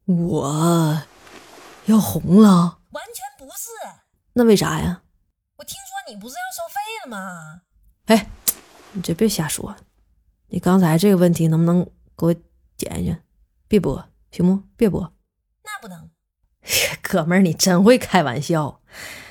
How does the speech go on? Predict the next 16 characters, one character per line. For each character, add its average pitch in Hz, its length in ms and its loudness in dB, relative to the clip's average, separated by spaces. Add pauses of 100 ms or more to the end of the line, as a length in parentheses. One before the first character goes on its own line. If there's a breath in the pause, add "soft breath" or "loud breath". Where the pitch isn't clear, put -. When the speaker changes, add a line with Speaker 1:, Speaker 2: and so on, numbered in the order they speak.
(160 loud breath)
Speaker 1:
那 226 100 2
咋 - 180 -2
不 190 200 4
能 - 260 0
呢？ - 320 -10 (560)
你 170 200 -4
不 202 160 2
都 196 200 2
是 185 120 2
我 185 160 -2
花 147 280 -2
钱 160 200 -6
雇 143 260 -6
来 123 120 -8
的 180 140 -16
吗？ 170 260 -12